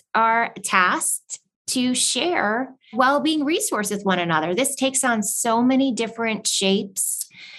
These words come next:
sizes, situations. Some are bringing poems forward, books, podcasts. It might be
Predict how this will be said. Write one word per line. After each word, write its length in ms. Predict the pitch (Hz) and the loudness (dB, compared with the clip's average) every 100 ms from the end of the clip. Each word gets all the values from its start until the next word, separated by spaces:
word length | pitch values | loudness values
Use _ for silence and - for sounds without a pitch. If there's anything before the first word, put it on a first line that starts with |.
| - | -14
sizes, 1120 | - - 202 190 208 202 220 220 214 214 202 - | -6 0 4 4 4 2 2 2 2 0 -2 -2
situations. 1200 | 208 220 185 202 214 - 214 214 214 214 208 - | -2 0 0 0 -2 -2 0 0 0 -2 -2 -2
Some 240 | 196 208 | 0 2
are 360 | 220 214 208 202 | 2 2 0 -2
bringing 420 | 202 208 214 214 | -2 0 0 -2
poems 580 | 202 226 240 233 226 226 | 0 0 0 -2 -4 -4
forward, 760 | 233 233 233 220 220 220 196 - - - _ | -2 0 0 -2 -2 -4 -6 -12 -20 -20 _
books, 960 | 190 190 240 240 233 233 - - - - _ - | -6 -2 0 2 0 -2 -10 -12 -12 -12 _ -14
podcasts. 1000 | - 262 208 - - 247 240 233 233 - | -2 0 0 -4 -4 0 2 0 -2 -8
It 180 | - - | -10 -4
might 360 | 196 190 190 - | 0 0 -2 -2
be 500 | 196 190 180 180 | 0 2 2 -2